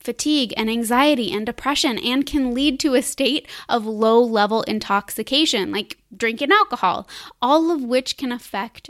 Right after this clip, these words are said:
focus, memory, and concentration. Everything is connected, ladies. Like, don't let anyone tell you otherwise, okay? Always start with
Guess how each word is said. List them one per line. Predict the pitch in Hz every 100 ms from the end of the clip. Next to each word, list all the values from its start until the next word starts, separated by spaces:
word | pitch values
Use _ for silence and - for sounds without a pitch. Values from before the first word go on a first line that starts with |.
| -
focus, | - 202 208 214 220 - _
memory, | 196 196 196 202 214 _
and | 220 214
concentration. | - 190 185 - 196 - 233 - 180 - - - -
Everything | 247 262 269 277 269 262 262 262
is | - 247 240
connected, | - 254 240 233 233 302 - 233 196
ladies. | 185 180 180 240 277 311 - - _ -
Like, | 226 - 202
don't | 226 254
let | 285 285 -
anyone | 220 233 247 254 262
tell | 262 214 208
you | 208
otherwise, | - 202 208 190 170 101
okay? | - - 202 202 226 - - -
Always | 254 269 285 277
start | - 226 214 208 _ -
with | 196 196